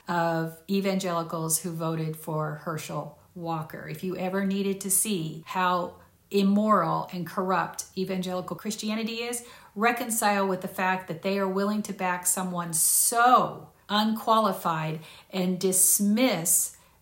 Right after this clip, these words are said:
a reputable, compassionate, qualified pastor in Reverend Warnock, because Herschel Walker can be obedient and Reverend Warnock will not.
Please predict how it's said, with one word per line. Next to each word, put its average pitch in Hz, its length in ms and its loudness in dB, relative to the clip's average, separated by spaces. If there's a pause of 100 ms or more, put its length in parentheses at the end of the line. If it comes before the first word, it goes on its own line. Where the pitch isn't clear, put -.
a 180 120 2
reputable, 247 1080 -2 (520)
compassionate, 240 1200 0 (280)
qualified 202 1300 4 (100)
pastor 170 840 -2 (360)
in 180 220 -2
Reverend 170 460 -2
Warnock, 170 540 -8 (360)
because 165 760 -6
Herschel 185 400 -6
Walker 208 380 2
can 180 240 -8
be 175 180 -4
obedient 180 600 -4
and 180 120 -8
Reverend 165 360 -4
Warnock 170 440 -4
will 156 140 -8
not. 160 440 -8